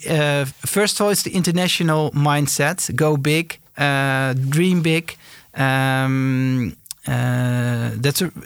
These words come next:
that's a really important thing. And the second thing is, is re-, relationships. So bringing people in right now, uh, pointing, uh, when we,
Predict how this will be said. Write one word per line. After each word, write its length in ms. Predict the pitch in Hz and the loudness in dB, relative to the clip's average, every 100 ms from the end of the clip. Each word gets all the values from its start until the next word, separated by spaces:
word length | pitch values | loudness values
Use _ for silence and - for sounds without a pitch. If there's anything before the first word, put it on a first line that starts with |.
| - - | -18 -4
that's 220 | 156 147 | -2 0
a 40 | 147 | -2
really 280 | 147 170 | 0 2
important 320 | 165 151 160 - | 0 0 -2 0
thing. 160 | 156 | 0
And 80 | 151 | 0
the 80 | 135 | 0
second 240 | 160 160 | 0 -2
thing 180 | - 156 | 0 0
is, 180 | 151 - | 0 -2
is 180 | - 135 | -4 -2
re-, 280 | 135 - 135 | -2 -2 -4
relationships. 880 | 139 131 123 135 - 165 - 143 - | 0 0 2 0 0 0 0 -2 -2
So 260 | - 139 131 | 0 0 0
bringing 400 | 127 151 151 139 | 0 2 2 0
people 380 | 156 156 156 | 0 -2 -2
in 280 | - 143 123 - | 0 0 -2 -2
right 260 | 139 131 | 0 0
now, 380 | 127 127 123 139 - | 0 0 -2 -4 -4
uh, 640 | 139 135 127 131 127 131 - - - - - - - | -2 0 0 0 0 -2 -4 -14 -16 -16 -18 -18 -4
pointing, 680 | 170 151 156 147 143 143 147 - - - - | 0 2 2 2 2 0 -4 -16 -20 -20 -8
uh, 120 | - | -6
when 280 | - 151 165 | -2 0 2
we, 220 | 170 170 | 2 2